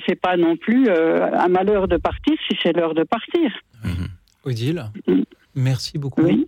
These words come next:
Speaker 3: encore une fois pour votre témoignage. Vous pouvez le relater justement au, à cette adresse, Bureau des constatations médicales, Sanctuaire
Speaker 1: Oui.
Speaker 3: Notre-Dame de Lourdes, soixante-cinq mille cent Lourdes, tout simplement.
Speaker 2: Voilà.
Speaker 3: Vous pouvez leur écrire
Speaker 1: Soixante-cinq mille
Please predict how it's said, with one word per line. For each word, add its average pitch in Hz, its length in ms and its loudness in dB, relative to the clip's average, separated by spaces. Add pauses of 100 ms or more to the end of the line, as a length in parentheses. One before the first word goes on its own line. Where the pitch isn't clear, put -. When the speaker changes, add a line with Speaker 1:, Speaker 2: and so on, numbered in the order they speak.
Speaker 3:
encore 131 160 -8
une 123 100 -4
fois 147 180 -8
pour 131 140 -8
votre 127 260 -4
témoignage. 117 540 -2
Vous 123 80 -4
pouvez 131 320 0 (460)
le 117 120 4
relater 120 680 0
justement 120 460 -2
au, 117 280 -2
à 113 100 -8
cette 123 200 -2
adresse, 123 400 0
Bureau 156 440 4
des 139 120 0
constatations 139 720 -2
médicales, 123 640 0 (360)
Sanctuaire 175 580 2
Speaker 1:
Oui. 220 80 6
Speaker 3:
Notre-Dame 131 560 0
de 123 80 0
Lourdes, 123 400 0
soixante-cinq 135 800 -2
mille 120 160 2
cent 127 340 -2
Lourdes, 113 400 0 (160)
tout - 100 -6
simplement. 90 180 0
Speaker 2:
Voilà. 90 340 2 (240)
Speaker 3:
Vous - 280 4
pouvez 202 220 0
leur 175 160 0
écrire 233 160 0
Speaker 1:
Soixante-cinq 233 380 -2
mille 247 280 4